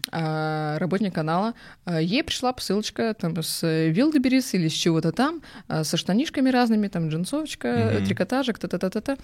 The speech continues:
Speaker 1: Ну вот, и она подумала, "М, свободная гримёрка". Никого нет, просто почему-то печенье везде разбросаны, и конфеты, какие-то ш-, ну, шампанское, чай,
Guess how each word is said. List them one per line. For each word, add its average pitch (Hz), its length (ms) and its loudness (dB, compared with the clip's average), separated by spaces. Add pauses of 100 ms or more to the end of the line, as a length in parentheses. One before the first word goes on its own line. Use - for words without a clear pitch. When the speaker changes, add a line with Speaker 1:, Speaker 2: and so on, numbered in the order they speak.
(300)
Speaker 1:
Ну 175 100 -2
вот, 151 240 -4
и - 80 -4
она 202 140 0
подумала, 170 480 -2 (160)
"М, 208 260 0 (100)
свободная 220 440 0
гримёрка". 180 500 0 (1120)
Никого 208 240 4
нет, 208 220 4
просто - 240 0
почему-то 220 320 0
печенье 202 360 0
везде 160 180 -2
разбросаны, 170 580 0
и 165 120 -4
конфеты, 220 480 -4
какие-то - 280 -14
ш-, - 100 -8
ну, 175 280 -4
шампанское, 175 600 -2
чай, 233 260 -2